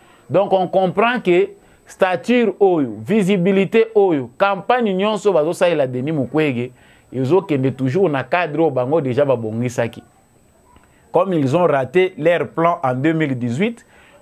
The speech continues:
aujourd'hui, ils veulent, ils veulent encore renouveler leur aventure. Touti komona Denis Mukwege wapi? Na États-Unis. Parce que diplomatie ekomeli bango pasi.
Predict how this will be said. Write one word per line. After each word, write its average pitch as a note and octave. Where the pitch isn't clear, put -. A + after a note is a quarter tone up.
aujourd'hui, C#3+
ils B2
veulent, F3
ils C#3
veulent F3
encore F3
renouveler F#3
leur F3+
aventure. C3
Touti G#3
komona G#3
Denis D#3+
Mukwege F3+
wapi? D#3
Na B2+
États-Unis. A2+
Parce F#3
que F3
diplomatie G3
ekomeli G#3
bango E3
pasi. D#3+